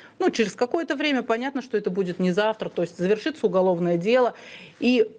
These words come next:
суд, э, не найдет никаких доказательств того, что действительно это пирамида, того, что были там какие-то левые выводы или еще что-нибудь. Ну вот, допустим,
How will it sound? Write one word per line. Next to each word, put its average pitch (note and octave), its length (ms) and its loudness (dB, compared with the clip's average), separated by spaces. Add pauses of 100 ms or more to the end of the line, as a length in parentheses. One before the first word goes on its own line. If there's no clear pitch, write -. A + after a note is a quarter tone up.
(140)
суд, E4+ 500 0
э, F#3+ 340 0
не G#3 140 2
найдет B3 520 2
никаких G3+ 380 -2
доказательств G3 760 -4 (640)
того, A3 300 -4
что F3+ 280 -4
действительно F#3 520 -4
это F#3 140 -4
пирамида, D#3+ 540 -2
того, D#3+ 240 0
что G#3+ 160 -4
были G3+ 220 0
там F3 160 -4
какие-то E3 360 -4
левые D#3 300 2
выводы F3 380 -2
или D3 100 -4
еще D3+ 220 -4
что-нибудь. D3+ 500 -2 (320)
Ну C4 100 4
вот, C4+ 140 0
допустим, C4+ 680 -4